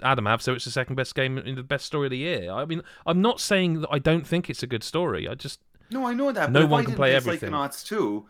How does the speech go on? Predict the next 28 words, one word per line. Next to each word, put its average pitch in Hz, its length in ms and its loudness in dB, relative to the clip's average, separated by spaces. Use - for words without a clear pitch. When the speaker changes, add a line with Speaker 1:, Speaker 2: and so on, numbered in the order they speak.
Speaker 2:
and 120 180 -4
someone 131 500 -6
like 113 220 -6
yourself 113 400 -4
went 110 160 -6
on 117 140 -6
about 110 220 -6
it - 100 -18
as 101 180 -10
you 98 80 -12
have, 104 460 -6
I 127 120 2
would 131 80 0
definitely 143 260 0
sit 127 160 -10
back 139 240 -4
and 123 80 -8
go, 113 260 -4
"Okay, 113 360 -4
then 117 120 -2
what 120 160 0
it's 113 140 -8
doing 123 360 -2
and 107 100 -8
what 107 100 -2
it's 101 140 -12
achieving 101 640 -10
is 101 320 -12